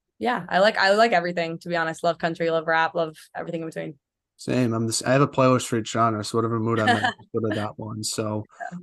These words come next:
Speaker 2: um, did you go to the Taylor Swift concert? I
Speaker 1: I
Speaker 2: know
Speaker 1: did. I went in Chicago, and it was, it was life-changing, for
Speaker 2: I
Speaker 1: sure.
Speaker 2: heard it's, like, one of the best shows, like, of all time. Like, I think it's pretty crazy that she can play for, like, three hours and, like, doesn't seem tired at all.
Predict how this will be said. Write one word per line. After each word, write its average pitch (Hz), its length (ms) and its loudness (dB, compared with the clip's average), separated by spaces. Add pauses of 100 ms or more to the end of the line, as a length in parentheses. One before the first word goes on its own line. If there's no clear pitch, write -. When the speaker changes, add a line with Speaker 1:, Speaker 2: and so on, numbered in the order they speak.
Speaker 2:
um, 123 220 -2
did 131 140 -2
you 143 60 4
go 156 80 8
to 156 60 8
the 143 80 4
Taylor 139 300 4
Swift 123 340 -2
concert? 151 560 -2
I - 180 -2
Speaker 1:
I 196 80 4
Speaker 2:
know 190 120 2
Speaker 1:
did. 175 400 0 (120)
I 185 100 2
went 190 160 2
in 185 60 -2
Chicago, 165 540 0
and 170 120 0
it 165 80 -2
was, 165 360 -2 (440)
it 175 100 0
was 170 180 0
life-changing, 156 560 -6 (300)
for - 80 0
Speaker 2:
I 127 60 4
Speaker 1:
sure. - 20 2
Speaker 2:
heard 156 160 6
it's, 156 160 2
like, 139 160 2
one 131 80 4
of 127 60 6
the 123 120 4
best 117 240 0
shows, 113 640 -2
like, 117 260 -8
of 117 140 -2
all 120 140 4
time. 120 340 0
Like, 113 180 -2
I 123 60 4
think 147 180 4
it's 143 120 0
pretty 143 200 2
crazy 123 280 0
that 110 200 -4
she - 120 -10
can 110 160 -4
play 113 240 0
for, 113 180 -4
like, 107 140 -4
three 120 260 2
hours 107 400 2
and, 110 80 -4
like, 107 200 -4
doesn't 113 280 0
seem 107 240 -2
tired 107 340 0
at 104 100 -6
all. 104 320 -6